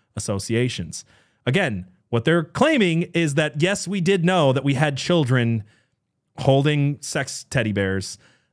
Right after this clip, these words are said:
uh, but it's really the, the, the one line of a court document that we're suing them over. Uh, me-, and then, and then later in the article, it says, "Meanwhile, the photographer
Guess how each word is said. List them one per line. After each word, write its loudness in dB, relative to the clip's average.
uh, 2
but -2
it's -4
really 2
the, 2
the, 0
the -2
one 0
line 2
of 0
a 0
court 2
document -2
that 0
we're 0
suing -4
them -4
over. -6
Uh, 2
me-, 0
and 0
then, 2
and 2
then 2
later 2
in 2
the 2
article, 2
it -4
says, 0
"Meanwhile, 4
the 0
photographer 0